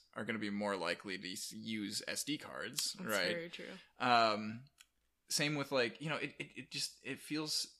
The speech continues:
Speaker 1: like, silly to me to have to have an adapter to plug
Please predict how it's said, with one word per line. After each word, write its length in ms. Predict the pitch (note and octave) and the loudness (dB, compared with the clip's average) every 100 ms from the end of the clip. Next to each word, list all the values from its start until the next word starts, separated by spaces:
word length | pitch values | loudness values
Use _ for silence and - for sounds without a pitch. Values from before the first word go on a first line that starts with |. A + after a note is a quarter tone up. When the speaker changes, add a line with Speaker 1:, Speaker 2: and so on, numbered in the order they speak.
| - | -6
Speaker 1:
like, 180 | A2+ G2+ | -4 -2
silly 380 | - - F3+ D3 | -2 -2 -2 0
to 140 | - | 0
me 280 | G#2+ G2+ F#2+ F#2 | 0 -2 -2 -4
to 80 | B2 | -6
have 400 | A2+ B2 A2 - | -2 0 0 -2
to 120 | - | -8
have 580 | A#2 A#2 G#2+ G2 G2+ - - | -6 -2 0 0 -2 -8 -8
an 100 | A2 | -4
adapter 840 | G2 - G#2 B2 - G2 D2+ - - - _ - | -2 0 2 0 -2 -6 -6 -8 -14 -20 _ -6
to 100 | A2+ | -4
plug 680 | - - B2+ A2+ F#2+ G2 | -4 0 4 6 4 0